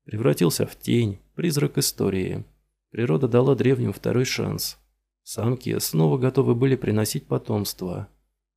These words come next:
Вот только теперь, когда голод стал частью жизни, никто уже не думал о росте популяции. Никто из самцов. Потому что самки были ненасытны в своем голоде и желании накормить потомство.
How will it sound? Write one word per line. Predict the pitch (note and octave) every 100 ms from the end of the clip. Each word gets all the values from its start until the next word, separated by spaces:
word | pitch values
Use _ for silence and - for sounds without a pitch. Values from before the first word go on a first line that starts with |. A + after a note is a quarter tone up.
| -
Вот | G2 C#3 -
только | D3+ C#3+
теперь, | C#3+ C#3+ E3 D3+
когда | - A2 G#2 A#2
голод | B2+ G#2 -
стал | - G#2+
частью | F#2+ B2 G#2+ - E2+
жизни, | D3+ D#3 G2+ F#2 -
никто | G#2 B2+ C3 D3+
уже | C3+ C3
не | C3
думал | C3 B2 G#2+ G#2
о |
росте | A2+ - -
популяции. | - - B2 A2 - - F2 A2 - _ _ _ _ -
Никто | F#2+ G#2 - - C#3
из | C#3
самцов. | - C#3+ C#3+ - - G2+ - - _ _ _ _ _ _ _
Потому | - G2+ A2
что | -
самки | - C#3+ C#3 - -
были | G#2+ D3+ D#3+ C#3
ненасытны | A#2 A2 A2 - - G2
в |
своем | - G2+ G2 G2+
голоде | B2 A#2 G2 F#2+ -
и | A#2
желании | G#2+ C3+ D3 B2 G#2
накормить | G2 G#2 - B2 C3+ -
потомство. | - - A2 F#2+ - - G2